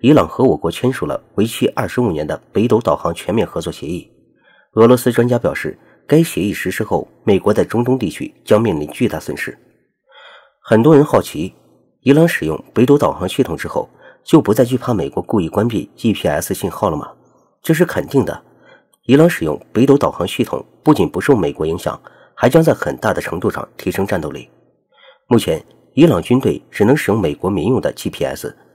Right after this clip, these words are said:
定位精度比较差，军事行动受到了很大的阻碍。当换成我国的北斗导航之后，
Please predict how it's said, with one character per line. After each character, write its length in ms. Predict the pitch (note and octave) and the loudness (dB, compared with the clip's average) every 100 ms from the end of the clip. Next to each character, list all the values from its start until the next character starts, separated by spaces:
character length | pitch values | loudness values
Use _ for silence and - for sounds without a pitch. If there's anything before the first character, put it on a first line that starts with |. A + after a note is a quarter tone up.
| _ | _
定 140 | C3+ G#2+ | 4 4
位 120 | D#2 | 2
精 180 | - G#2+ | -4 -4
度 120 | E2 | -4
比 140 | - | -6
较 120 | E2 | -8
差， 220 | - D2+ - _ _ _ _ _ - | -6 -8 -10 _ _ _ _ _ 2
军 160 | D3+ | 4
事 100 | D3+ | 4
行 220 | C3 E2 | 0 -2
动 100 | A#2+ | -2
受 140 | G2+ G2+ | 0 0
到 100 | D2 | -2
了 60 | C#2+ | -8
很 180 | - - | -8 -4
大 120 | G2 | -4
的 60 | |
阻 140 | - - | -4 -8
碍。 180 | D3 - _ _ _ _ | -10 -14 _ _ _ _
当 120 | C#3 | 2
换 160 | D3+ C#3+ | 4 2
成 140 | C#3+ | 2
我 120 | C#3+ D2+ | 0 -2
国 140 | E2 | -4
的 80 | F2+ | -6
北 160 | F2 | -4
斗 140 | A#2+ G2 | -2 -2
导 120 | - | -4
航 160 | - E2 | -6 -10
之 120 | F2 | -10
后， 200 | - | -12